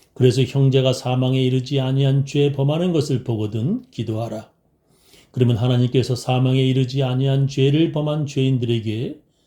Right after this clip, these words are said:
생명을 주실 것이다. 그러나 사망에 이르는 죄가 있으니 이런 죄를 범한 사람에 대하여 나는 기도하라고 하지 않는다. 모든 불의가 죄이지만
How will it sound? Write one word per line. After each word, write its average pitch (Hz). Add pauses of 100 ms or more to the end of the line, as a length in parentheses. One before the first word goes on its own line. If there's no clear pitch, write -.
(120)
생명을 123
주실 143
것이다. - (680)
그러나 175
사망에 185
이르는 160
죄가 131
있으니 107
이런 147
죄를 151
범한 123
사람에 113
대하여 101 (540)
나는 127
기도하라고 135
하지 131
않는다. 120 (880)
모든 143
불의가 170
죄이지만 117